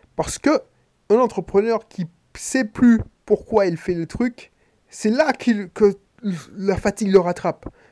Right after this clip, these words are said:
Tant que t'as l'adrénaline, tant t'as, t'as le, le sang, et puis tu sais pourquoi, tu, tu, tu as confiance en toi, tu as l'énergie émotionnelle qui va avec, et t'as le mental qui va avec,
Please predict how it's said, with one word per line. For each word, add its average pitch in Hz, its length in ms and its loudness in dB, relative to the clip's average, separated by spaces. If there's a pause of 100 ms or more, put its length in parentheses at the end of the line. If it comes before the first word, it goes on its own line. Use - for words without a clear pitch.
(260)
Tant 302 120 0
que - 60 -12
t'as 220 120 -2
l'adrénaline, 190 640 0
tant 190 200 -2
t'as, 165 240 -6 (180)
t'as 160 120 -4
le, 165 280 0 (1080)
le 180 160 4
sang, 202 320 0
et 190 60 0
puis 160 120 -12
tu - 160 -18
sais 240 160 -6
pourquoi, - 460 -4 (280)
tu, - 180 -12 (220)
tu, - 140 -14 (140)
tu 180 100 -8
as 160 40 -6
confiance 202 360 -2
en 202 60 -6
toi, 196 280 0 (520)
tu - 120 -6
as 151 100 2
l'énergie 185 800 0
émotionnelle 220 720 2 (260)
qui 202 140 0
va 180 200 2
avec, 175 500 -4 (280)
et 160 80 -6
t'as 135 180 -4
le 123 120 -4
mental 233 480 0
qui 180 120 -10
va 151 140 0
avec, 208 460 -6